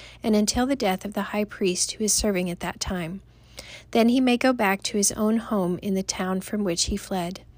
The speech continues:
So they set apart Kadesh in Gil-, Galilee, in the hill country of Naphtali, Shechem in the hill country of Ephraim,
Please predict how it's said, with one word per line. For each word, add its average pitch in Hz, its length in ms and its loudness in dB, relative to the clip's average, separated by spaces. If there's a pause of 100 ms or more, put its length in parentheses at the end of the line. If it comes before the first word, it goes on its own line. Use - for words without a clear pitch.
(680)
So - 180 2
they 226 140 6
set 269 240 4
apart 240 380 0
Kadesh 196 500 0
in 220 160 0
Gil-, 208 320 2 (140)
Galilee, 208 580 4 (380)
in 214 80 4
the 208 80 6
hill 233 180 2
country 196 400 -2
of 190 140 -2
Naphtali, 196 580 -4 (680)
Shechem 208 640 2
in 220 120 2
the 214 60 4
hill 214 180 2
country 202 380 0
of 196 100 -2
Ephraim, 180 680 -2